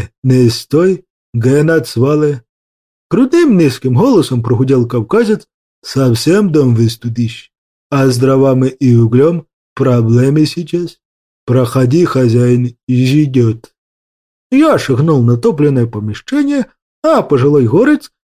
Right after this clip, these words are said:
стремительно закрыл за мной дверь. Ну вот насчёт нехватки дров он, конечно, приврал, жара в особняке стояла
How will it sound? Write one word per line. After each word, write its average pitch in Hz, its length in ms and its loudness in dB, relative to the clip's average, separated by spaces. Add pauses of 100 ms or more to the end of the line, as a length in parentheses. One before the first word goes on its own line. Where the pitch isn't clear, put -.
(120)
стремительно 226 840 0
закрыл 156 380 2
за 156 340 -2
мной 127 260 0
дверь. 110 320 -4 (480)
Ну 208 120 4
вот 156 420 -2
насчёт 156 400 -2
нехватки 139 480 -2
дров 233 380 -2 (100)
он, 143 180 0
конечно, 123 460 -2
приврал, 180 480 -2 (320)
жара 135 420 0
в 165 80 2
особняке 117 600 -2
стояла 135 640 -2